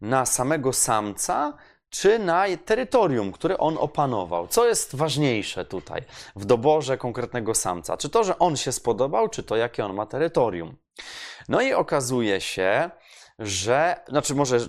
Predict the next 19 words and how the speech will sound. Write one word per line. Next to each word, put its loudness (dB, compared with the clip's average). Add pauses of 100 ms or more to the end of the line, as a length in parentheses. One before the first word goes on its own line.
(140)
zaraz -2
powiem, 0
co -8
się -8
okazuje, 2
najpierw -4
jeszcze -10
powiem -6
dokładnie, -2
jak -8
on -4
to 0
zrobił. 0
I, -2 (600)
y, 0 (520)
te 4
dominujące 2
samce, -2 (460)
mm, -2